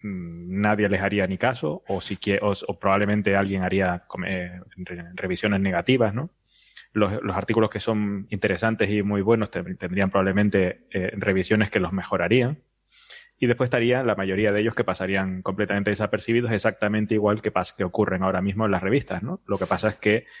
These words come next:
ahora mismo ocurren con el trabajo de unos árbitros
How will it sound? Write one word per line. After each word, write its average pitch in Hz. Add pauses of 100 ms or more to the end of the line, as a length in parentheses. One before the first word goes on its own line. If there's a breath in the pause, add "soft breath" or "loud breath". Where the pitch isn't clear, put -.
(180 loud breath)
ahora 101
mismo 104
ocurren 113
con 117
el 101
trabajo 98
de 104
unos 104
árbitros 113